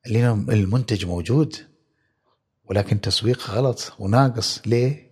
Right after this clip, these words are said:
لأن الأندية يديروها متطوعين. متى ما حولنا من إدارة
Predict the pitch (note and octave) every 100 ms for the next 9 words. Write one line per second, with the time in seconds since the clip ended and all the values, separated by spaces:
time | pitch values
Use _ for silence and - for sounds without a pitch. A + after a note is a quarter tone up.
0 | _ _ A#2+ A2+ G#2 C3+ C3+ A#2+ A2 G#2
1 | G#2 G#2+ C3 B2 B2+ B2+ G#2+ G#2+ - -
2 | A2+ A2 A2+ A#2+ G#2+ - _ _ _ _
3 | _ _ _ _ _ _ _ B2+ C3 A#2+
4 | A2+ A2 G#2 A2+ C3+ A#2+ G2+ F2 F#2+ G#2
5 | F#2+ F#2 G2 A#2+ C3